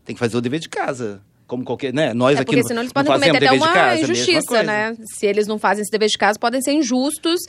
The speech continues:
Speaker 2: e aí isso pesar, né?
Speaker 1: Isso.
Speaker 2: Contra uma escola que pode estar indo muito
Speaker 1: Esse
Speaker 2: bem na
Speaker 1: ano
Speaker 2: avenida.
Speaker 1: vi-, vi-, virão jurados do Rio também. Serão alguns daqui, a maioria daqui e alguns do Rio.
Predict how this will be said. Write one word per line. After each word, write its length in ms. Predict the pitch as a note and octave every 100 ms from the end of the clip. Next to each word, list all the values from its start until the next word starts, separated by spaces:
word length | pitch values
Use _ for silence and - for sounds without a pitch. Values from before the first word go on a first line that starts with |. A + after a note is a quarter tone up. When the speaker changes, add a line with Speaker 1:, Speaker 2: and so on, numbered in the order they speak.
| - -
Speaker 2:
e 160 | A#3 B3
aí 240 | B3 A#3
isso 200 | A#3+ -
pesar, 600 | C4+ C#4 C#4+ A#3 A3+ B3+
né? 420 | C4 B3 B3 C4 C#4
Speaker 1:
Isso. 220 | - -
Speaker 2:
Contra 240 | A3 G#3+
uma 80 | A#3
escola 320 | A#3+ A3 G#3
que 80 | A#3
pode 160 | A#3+ A#3+
estar 100 | B3
indo 140 | B3+
muito 100 | B3+
Speaker 1:
Esse 100 | C4+
Speaker 2:
bem 180 | C4 F3+
na 100 | E3+
Speaker 1:
ano 260 | G3 E3
Speaker 2:
avenida. 160 | C3 -
Speaker 1:
vi-, 120 | C3
vi-, 160 | C3+ D#3
virão 680 | B2 B2 C#3+ C#3 D3+ D#3 C#3+
jurados 380 | C3 C3+ D3 C3
do 80 |
Rio 280 | F3+ D#3 D#3
também. 460 | D#3+ B2+ F2+ D#2 F2 _ _ _
Serão 960 | - C3 B2 B2 A#2 A2+ G#2 G2 F2 F2 -
alguns 420 | A2 A2+ C3 B2
daqui, 560 | C3 C3+ F#3 G3+ A3 A3 - - _ -
a 80 | -
maioria 400 | C#3+ A#2+ B2 C#3+
daqui 540 | C3+ E3 F3 F3+ G3 F#3
e 40 |
alguns 320 | E3+ D3 D#3
do 120 | C3+
Rio. 420 | D3 A#2+ F#2 D#2+